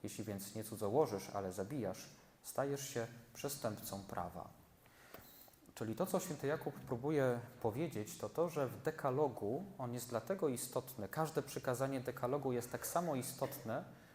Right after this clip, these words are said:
bo ma jedno źródło, którym jest Bóg. I mówi święty Jakub: "Ten, który nakazał: 'Nie będziesz cudzołożył'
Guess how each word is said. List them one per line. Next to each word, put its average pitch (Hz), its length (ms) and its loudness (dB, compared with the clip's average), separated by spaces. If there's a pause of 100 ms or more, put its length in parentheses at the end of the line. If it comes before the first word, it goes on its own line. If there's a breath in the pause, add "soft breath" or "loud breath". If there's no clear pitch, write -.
(580 loud breath)
bo 123 200 4
ma 143 140 4
jedno 143 340 2
źródło, 131 420 2
którym 120 400 -2
jest 110 240 -4
Bóg. - 400 -6 (120)
I 110 40 -4
mówi 143 260 2
święty - 380 -4
Jakub: 131 360 2 (1300 loud breath)
"Ten, 135 220 4
który 120 280 2
nakazał: 110 520 4
'Nie 104 140 0
będziesz 123 380 -2
cudzołożył' 117 720 0